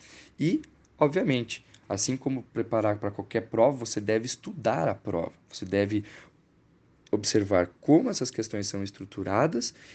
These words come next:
e também, né, é, observar que temas assim podem, é, aparecer com mais frequência, ter a estatística como uma grande aliada.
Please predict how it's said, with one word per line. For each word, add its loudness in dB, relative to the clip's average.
e 0
também, 2
né, -2
é, 4
observar 2
que -12
temas 2
assim -4
podem, -2
é, 0
aparecer 0
com -8
mais -2
frequência, 0
ter 2
a 6
estatística -2
como -4
uma 2
grande 2
aliada. 0